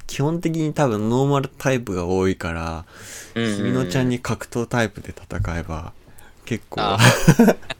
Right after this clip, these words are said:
Speaker 1: 倒せるかもしんない。
Speaker 2: なるほどね。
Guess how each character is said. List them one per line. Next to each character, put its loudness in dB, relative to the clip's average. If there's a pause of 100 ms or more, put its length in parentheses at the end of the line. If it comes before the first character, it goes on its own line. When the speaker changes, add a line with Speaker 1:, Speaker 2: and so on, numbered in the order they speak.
(720)
Speaker 1:
倒 8
せ 6
る 4
か -4
も 0
し -8
ん -6
な -8
い。 -10
Speaker 2:
な -4
る -10
ほ -14
ど -10
ね。 -14